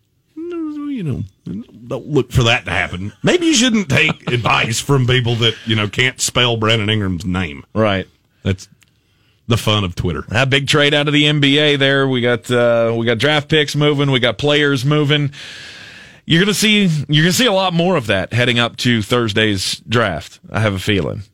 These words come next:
Speaker 1: I, as do
Speaker 2: Well,
Speaker 1: I.
Speaker 2: I mean, we've got a Golden State deal coming. It's gonna, it, that is gonna be the one thing that if Golden State is not able to make a move, it's gonna be, "How did you not make a move?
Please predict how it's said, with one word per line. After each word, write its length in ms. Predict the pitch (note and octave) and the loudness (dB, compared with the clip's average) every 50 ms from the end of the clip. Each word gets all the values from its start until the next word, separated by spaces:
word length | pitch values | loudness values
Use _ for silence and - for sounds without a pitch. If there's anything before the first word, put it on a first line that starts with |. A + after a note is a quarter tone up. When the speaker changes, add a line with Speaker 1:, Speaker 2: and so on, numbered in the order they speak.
| - - | -6 -2
Speaker 1:
I, 360 | A#2 A#2 A2+ G#2 A2+ A2 A2 | 0 0 0 0 0 0 0
as 100 | G#2+ G#2+ | 0 0
do 140 | E2+ G#2+ G#2 | 0 0 2
Speaker 2:
Well, 80 | G#2+ C3 | 2 2
Speaker 1:
I. 20 | D3+ | 2
Speaker 2:
I 20 | |
mean, 120 | D#3+ E3 E3 | 2 2 2
we've 200 | E3+ E3+ D3+ C3 | 2 2 2 0
got 140 | F3 F3 D#3+ | 0 0 0
a 40 | |
Golden 300 | C#3+ C3 C#3+ C#3 B2 A#2 | 0 0 0 -2 -2 -4
State 320 | G#2+ - - C#3 B2+ A2 - | -4 -2 0 0 0 0 -2
deal 220 | F#2 F#2+ E2+ E2+ - | -4 -4 -4 -4 -2
coming. 420 | - A2+ A2 F2 D2 C2 G#1 F#2+ - _ _ _ _ _ _ _ _ - | -2 -2 -2 -2 -4 -8 -12 -14 -18 _ _ _ _ _ _ _ _ -2
It's 180 | - G3+ F3 D#3+ | -2 0 0 2
gonna, 280 | E3+ D4+ E4+ D#4 B3+ F#3+ | 2 2 2 2 2 0
it, 560 | E3 G#3+ A3 A#3 B3 - - - G3 G3 E3 | 0 0 0 -2 -2 -4 -8 -12 -6 -2 0
that 220 | F#3+ A3+ C4+ D#4 | 2 2 2 2
is 140 | E4+ B3+ A3 | 0 0 0
gonna 160 | C#4 B3 A#3+ | 0 2 2
be 100 | F#3 G#3 | 2 2
the 100 | F#3+ F3+ | 2 2
one 360 | E3+ D3+ D3 D#3 E3+ F#3 F3+ | 2 2 2 2 0 0 -2
thing 420 | D3 E3 D#3+ D#3+ F3 F#3+ F#3+ F#3 E3+ - | 0 0 2 2 2 0 -2 -4 -4 -2
that 160 | C3 D3+ D#3+ | 0 2 2
if 180 | D#3+ C#3+ A2 B2 B2+ B2 A#2 | 2 0 -2 -4 -6 -4 0
Golden 340 | C#3 F3+ G#3+ A#3 G#3+ G#3+ | 0 0 0 0 0 -2
State 340 | D#3+ - F#3 F3+ F#3+ F#3 D#3+ | -2 0 0 0 0 0 0
is 160 | D3+ D3 B2+ | 0 0 0
not 260 | B2+ D3 C#3+ D#3 D#3 D#3+ | 0 0 0 0 2 2
able 240 | D#3 D#3 D3 D#3 | 2 2 2 0
to 80 | C#3 C#3 | 0 0
make 200 | C3+ C#3 C#3+ C3+ | 0 0 0 0
a 60 | C3 | 0
move, 460 | B2 A#2+ A#2+ B2+ C#3+ D3+ D#3 D3 - _ _ _ _ _ _ _ _ _ _ _ _ _ _ _ _ _ _ _ _ _ _ _ _ _ _ _ _ _ _ _ _ _ _ | 0 2 2 2 2 2 0 -4 -8 _ _ _ _ _ _ _ _ _ _ _ _ _ _ _ _ _ _ _ _ _ _ _ _ _ _ _ _ _ _ _ _ _ _
it's 180 | - - D3 G#2 | -2 -2 0 2
gonna 180 | A#2 D#3+ D#3 D3 | 0 0 0 0
be, 380 | B2+ C3 D3 C#3+ C3+ A#2+ A2+ - | 0 0 2 2 2 0 -2 -6
"How 300 | - - - A3 A#3+ D#4 | -10 -12 -8 -4 -4 -4
did 180 | D4 C4 F#3+ C#3+ | -2 -2 0 0
you 80 | B2 | 0
not 260 | A2 G2 F#2 E2+ - | 0 0 0 -2 -2
make 180 | D#2 F2+ F2 - | -4 -4 -2 -2
a 40 | E2+ | -2
move? 320 | F2 D2 A#1 G#1+ - - | -2 -2 -4 -4 -6 -10